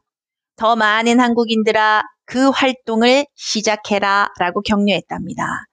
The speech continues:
그래, 신체 활동이 몸에 좋고 하기도 쉬우니까 보건복지부에서 많은 사람들로 하여금 그 신체 활동을 좀 시작하게끔 격려를 했답니다. So, 그래서, 그래서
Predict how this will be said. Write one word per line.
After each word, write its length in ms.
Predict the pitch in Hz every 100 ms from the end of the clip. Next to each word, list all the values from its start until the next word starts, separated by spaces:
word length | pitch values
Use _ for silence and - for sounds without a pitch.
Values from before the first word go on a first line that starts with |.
| _ _ _ _ _ _
그래, 480 | 339 311 175 190 180 - _ -
신체 380 | - 370 359 349
활동이 560 | 320 302 277 220 214 339 440 480 _
몸에 300 | 190 196 196
좋고 720 | 196 180 - - 392 453 -
하기도 400 | - 415 403 285
쉬우니까 800 | 240 - 392 320 180 - 311 214 -
보건복지부에서 1040 | 233 233 247 214 - 202 185 175 175 269
많은 420 | 190 170 226 339 349
사람들로 580 | 349 302 269 240 220
하여금 460 | 214 196 185 190 185
그 120 | 185
신체 340 | 185 320 - 311
활동을 480 | 254 220 190 185
좀 140 | 170 170
시작하게끔 840 | - 320 349 330 226 175 - 170 - - -
격려를 420 | 202 220 220 170
했답니다. 580 | 196 202 196 165 - - _ _ _ - - -
So, 480 | - - 403 247 165
그래서, 680 | - 202 196 202 190 190 196 196 _ _ _
그래서 580 | - 311 311 311 294